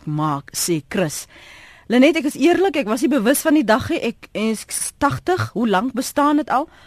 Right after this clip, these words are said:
Wel, sedert negenennegentig het unesco daarna begin verwys, eh, mevrou. En hoe soveel tale as jy praat, soveel me-, male is jy man. Ek is 'n Afrikaner, ek praat Afrikaans. Ek laat my nie voorsê of dwing om Engels te praat nie.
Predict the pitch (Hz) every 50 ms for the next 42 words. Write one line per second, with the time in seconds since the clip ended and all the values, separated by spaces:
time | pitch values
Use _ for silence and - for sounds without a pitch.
0 | _ - - - 180 - - 247 226 220 220 190 208 196 220 233 208 190 180 185
1 | 214 247 - 285 269 - - 196 175 - 185 165 156 165 175 175 - - 240 233
2 | - - - - - - - 147 139 156 156 160 170 165 156 160 120 - 185 170
3 | - - 156 135 131 147 165 170 202 202 - - 180 160 151 - - - - -
4 | 160 160 - - 220 240 370 - - _ - - - - - - - _ - -
5 | 202 247 262 254 226 214 - - 359 359 - 330 311 247 311 285 277 285 285 -
6 | - 226 - - 185 185 - 277 302 311 - - 269 - 254 254 226 220 196 180
7 | 175 - 175 175 175 170 175 180 - 180 165 - - 156 139 147 127 151 233 349
8 | 349 _ _ _ - - _ _ _ _ - - _ _ - - 226 - - -
9 | 269 - - - 214 - 240 185 - 254 269 330 370 392 392 233 175 - - 202
10 | 208 196 190 170 170 151 - - 185 214 311 359 392 330 - - 165 185 175 165
11 | 175 - 185 175 175 170 170 202 262 381 392 - - 247 269 269 254 226 - -
12 | 233 214 - - 156 143 - - 175 165 202 226 247 - - - - _ - 180
13 | 180 - 220 226 233 220 196 - - 175 - 180 165 160 160 - 220 277 349